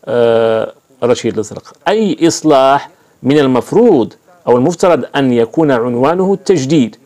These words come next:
على أساس ربط المسؤولية بالمحاسبة، وليس التنصل من المسؤوليات والاختلالات التدبير. مثل هذه التصرفات تهدم الإيمان بالديمقراطية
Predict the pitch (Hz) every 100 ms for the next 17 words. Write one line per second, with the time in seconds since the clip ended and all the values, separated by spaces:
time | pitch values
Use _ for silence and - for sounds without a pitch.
0 | _ _ 104 127 123 - 110 120 113 -
1 | 120 160 175 170 165 - 143 139 135 131
2 | 123 - _ - 104 147 151 123 120 113
3 | - 95 110 160 202 185 - 127 139 -
4 | 147 135 - _ _ 127 135 127 113 -
5 | 113 110 107 123 143 139 - _ _ 120
6 | 151 160 - 127 120 117 120 117 - _
7 | _ - 226 190 - 247 202 208 - _
8 | 208 240 214 170 165 147 127 135 127 -
9 | _ _ _ - - - - 139 131 -
10 | 127 107 - - _ _ _ _ - 160
11 | 139 156 143 131 127 131 123 110 98 113
12 | - 110 107 - 101 - -